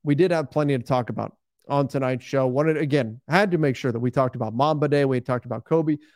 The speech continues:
but I also wanted to address the Jared Vanderbilt situation, the extension that could be coming in just a few weeks for him, as well as the Lakers wing play and how important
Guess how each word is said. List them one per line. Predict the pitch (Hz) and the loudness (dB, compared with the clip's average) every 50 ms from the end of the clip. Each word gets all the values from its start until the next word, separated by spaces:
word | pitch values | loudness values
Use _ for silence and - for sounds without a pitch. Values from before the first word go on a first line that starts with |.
| _ _ | _ _
but | - 175 | -2 0
I | 196 | 0
also | 202 180 - 170 | 0 0 0 0
wanted | 165 156 147 139 | 0 2 2 2
to | 127 | 0
address | 120 127 135 131 123 | 0 0 0 0 0
the | - - | -2 -6
Jared | 123 123 123 120 117 117 | -4 -2 -2 -2 0 0
Vanderbilt | 143 139 139 135 135 123 131 127 123 | 2 2 2 2 2 0 0 -2 -2
situation, | - 139 120 - 123 131 127 131 123 - 131 127 | -4 -6 -6 -2 0 0 0 0 -2 -4 -4 -4
the | 123 | -4
extension | 120 117 - - - 165 160 160 143 - - 160 151 | -4 -6 -8 -4 0 0 2 2 0 0 0 0 0
that | 143 143 - | 0 0 0
could | - 156 143 | -2 0 0
be | 139 131 | 0 0
coming | - 139 135 135 143 139 127 - _ _ _ _ - | 0 0 0 2 0 0 -2 -6 _ _ _ _ -4
in | 139 131 | 0 2
just | 147 143 - | 2 0 0
a | 160 | 0
few | 127 - 147 131 | 0 2 2 4
weeks | 139 135 - | 2 2 0
for | - 123 123 | -2 0 2
him, | 160 170 160 151 139 - _ _ _ _ - | 2 2 2 0 -2 -6 _ _ _ _ 0
as | 147 131 123 | 0 2 4
well | 147 160 151 151 | 4 4 4 4
as | 147 143 123 | 4 2 0
the | - 143 | 0 0
Lakers | 127 131 135 135 - 139 131 123 - - _ _ _ _ _ | 2 2 2 2 0 0 -2 -2 -4 -10 _ _ _ _ _
wing | - 131 127 151 170 180 185 170 | -4 2 4 6 6 6 4 2
play | 139 - - 131 127 123 | 2 2 2 2 4 2
and | 117 | 2
how | 120 143 143 | 2 2 2
important | 135 123 - 151 147 139 123 117 117 | 0 0 2 2 2 2 0 -2 -6